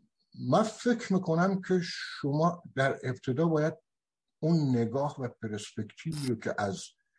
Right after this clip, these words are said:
دوران گذار دارید اول توضیح بدید. یعنی از نظر شما این دوران گذار به چه شکلی می‌خواد اتفاق بیفته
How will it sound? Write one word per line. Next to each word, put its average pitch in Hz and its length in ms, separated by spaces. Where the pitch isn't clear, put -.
دوران 120 760
گذار 120 560
دارید 104 300
اول 113 220
توضیح 143 540
بدید. 92 200
یعنی 120 180
از 139 160
نظر 120 480
شما 120 340
این 165 220
دوران 113 460
گذار 123 320
به 156 160
چه - 140
شکلی 170 400
می‌خواد 90 360
اتفاق - 580
بیفته - 420